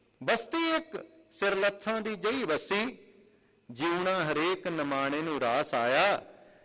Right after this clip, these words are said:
ਜੀਵਨ ਜਾਚ ਆ ਗਈ ਜਿਉਣ ਜੋਗਿਆਂ ਨੂੰ, ਆਈ ਮੌਤ ਨਾ ਉਹਦਾ ਤਰਾਸ ਆਇਆ। ਮੌਤ ਤੇ ਆਈ ਪਰ ਉਹਦਾ ਤਰਾਸ ਕੋਈ ਨਹੀਂ ਆਇਆ। ਇਹ ਕਾਰਨ ਕੀ ਸੀ ਕਿ ਅੰਦਰ ਨਾਮ ਦੀ ਕਣੀ ਸੀ। ਅਸੀਂ ਨਾਮ ਨਾਲ ਜੁੜੀਏ,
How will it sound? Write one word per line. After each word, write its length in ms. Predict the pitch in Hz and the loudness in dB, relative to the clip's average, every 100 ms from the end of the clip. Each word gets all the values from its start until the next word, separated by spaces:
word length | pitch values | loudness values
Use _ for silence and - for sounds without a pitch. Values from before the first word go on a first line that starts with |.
| - | -6
ਜੀਵਨ 460 | 151 269 302 349 254 | -2 2 2 2 4
ਜਾਚ 400 | 202 202 233 214 | 6 6 6 4
ਆ 160 | 190 | 4
ਗਈ 200 | 190 240 | 4 0
ਜਿਉਣ 400 | 214 196 214 226 | 0 -2 0 -2
ਜੋਗਿਆਂ 500 | 185 208 185 208 208 | 0 0 2 2 2
ਨੂੰ, 280 | 208 208 135 - - - - | 2 -2 -4 -10 -20 -10 0
ਆਈ 220 | 147 156 | 2 2
ਮੌਤ 580 | 170 151 147 170 170 151 | 0 0 2 2 0 -4
ਨਾ 360 | 131 143 147 | -6 -2 0
ਉਹਦਾ 340 | 180 196 196 190 | 0 2 2 0
ਤਰਾਸ 460 | 185 160 151 - | 2 2 2 0
ਆਇਆ। 260 | 113 101 - - - - _ 135 | -4 -4 -10 -18 -20 -20 _ -2
ਮੌਤ 320 | 156 175 196 | 2 2 0
ਤੇ 200 | 196 196 | 0 2
ਆਈ 180 | 185 190 | 2 2
ਪਰ 160 | 190 | 0
ਉਹਦਾ 220 | 185 180 | 0 0
ਤਰਾਸ 600 | 165 - 180 190 202 196 | -2 0 4 6 4 2
ਕੋਈ 220 | - 185 165 | -2 -2 0
ਨਹੀਂ 180 | 165 | 0
ਆਇਆ। 360 | 147 143 151 123 - - - | 2 4 4 2 -4 -14 -4
ਇਹ 100 | 165 | -4
ਕਾਰਨ 440 | 165 156 151 165 | 2 2 4 0
ਕੀ 200 | 156 165 | -2 -4
ਸੀ 160 | 165 165 | -4 -4
ਕਿ 180 | 160 156 | -2 -2
ਅੰਦਰ 260 | 139 131 | 0 0
ਨਾਮ 420 | 123 120 120 117 110 | 0 0 0 -2 -4
ਦੀ 120 | 107 | -6
ਕਣੀ 380 | - 104 92 90 | -6 -8 -8 -12
ਸੀ। 300 | 110 90 - - - - 170 | -12 -12 -14 -20 -18 -2 -2
ਅਸੀਂ 200 | 202 180 | 0 -2
ਨਾਮ 520 | 143 156 180 233 247 | 0 2 2 2 2
ਨਾਲ 100 | 240 | 2
ਜੁੜੀਏ, 520 | 190 208 220 220 | 2 0 2 2